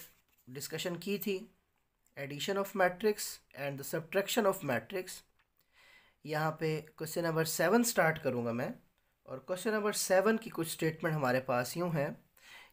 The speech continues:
if टू time a matrix plus three time a matrix, basically ये दो मैट्रिसेस यहाँ पे क्या हो रही हैं, ऐड हो रही हैं। ऐड होने के बाद एक मैट्रिक्स इसके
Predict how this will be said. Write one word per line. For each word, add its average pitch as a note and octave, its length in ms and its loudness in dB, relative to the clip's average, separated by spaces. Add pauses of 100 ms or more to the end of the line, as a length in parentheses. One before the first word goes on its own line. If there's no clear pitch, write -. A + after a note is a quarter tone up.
(100)
if A3 220 0 (400)
टू B3+ 180 0 (100)
time C3+ 380 2 (460)
a C#3+ 180 -8
matrix D#3+ 560 0 (220)
plus F#3 240 2 (100)
three B3 180 4 (140)
time F3+ 320 10
a D3 80 -2
matrix, C#3+ 480 0 (120)
basically F3+ 420 2
ये E3 140 6
दो D#3+ 160 4 (120)
मैट्रिसेस C#3+ 440 0
यहाँ C#3 260 0
पे D#3 80 -2 (100)
क्या D#3 100 8
हो D#3+ 120 8
रही D#3+ 180 2
हैं, A3 200 0 (480)
ऐड C3+ 280 2
हो D#3 140 4
रही F#3+ 200 4
हैं। A3 140 2 (460)
ऐड A3 280 8
होने A3 200 8
के F#3 120 -2 (140)
बाद C3+ 320 4 (140)
एक G3 260 0
मैट्रिक्स D#3+ 560 -2 (100)
इसके - 320 -8